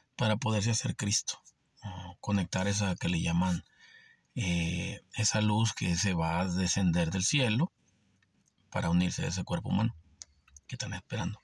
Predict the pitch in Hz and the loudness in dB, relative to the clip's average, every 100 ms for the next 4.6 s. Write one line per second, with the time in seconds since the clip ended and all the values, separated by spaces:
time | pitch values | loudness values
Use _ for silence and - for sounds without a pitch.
0 | _ _ - - - - - - 120 110 | _ _ -18 -10 -10 -10 -6 0 0 0
1 | - - - - _ - - 107 98 - | -8 -20 -20 -20 _ -8 -2 0 0 0
2 | 104 98 104 110 104 101 98 98 92 90 | 2 4 4 4 4 4 2 2 0 -2
3 | 87 - - - - - - - - - | -4 -8 -12 -18 -20 -20 -20 -20 -20 -6
4 | 110 110 110 107 104 | 0 2 2 2 0